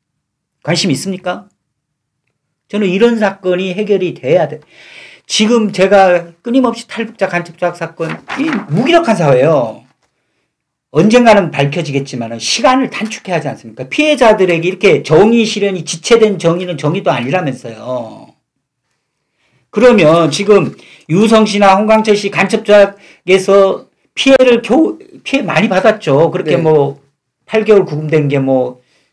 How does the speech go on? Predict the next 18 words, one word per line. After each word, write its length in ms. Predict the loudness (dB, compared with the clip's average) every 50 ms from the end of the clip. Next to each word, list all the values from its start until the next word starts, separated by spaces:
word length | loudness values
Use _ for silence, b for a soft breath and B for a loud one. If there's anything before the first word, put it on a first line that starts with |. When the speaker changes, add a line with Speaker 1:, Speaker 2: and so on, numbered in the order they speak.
| _ _ _
Speaker 1:
큰 220 | -10 -8 -8 -6
피해자 300 | 0 2 2 4 4 2 0
아니-, 160 | 0 -2 -6 -12 -20 _ _ _ -20 -20 -20 _ _ _ _ _ _ _ _ _ _ _ _ _ _
피해 180 | -4 0 2 2
아닙니까? 1040 | 2 2 0 -2 -4 -4 -4 -4 -6 -4 -2 -2 -2 -2 -2 -4 -6 -8 -14 -18 -14
그리고 200 | -10 -2 0 0
얼마나 260 | 0 2 2 0 0
종몰이 380 | 0 -2 -4 -2 -2 -2 -2 -2
당합니까? 580 | -4 -8 -10 -10 -10 -12 -12 -12 -12 -14 -12
그렇지만은 640 | -10 -12 -12 -12 -8 -4 -4 -2 0 0 -2 -2 -6 B B B B B B B B B
그런 260 | 2 4 4 6 6
분들은 320 | 4 2 2 2 0 0 0
그래도 220 | -2 -4 -4 -4
무죄를 480 | -4 -4 0 0 2 2 2 2 0 -2
받았는데 460 | -6 -6 -6 -4 -4 -4 -6 -8 -12
Speaker 2:
그렇죠. 180 | -14 -12 -6 -2
Speaker 1:
그렇지 340 | 0 0 0 0 -2 -2 -2
않고 560 | -2 -2 -2 2 4 4 6 4 2 0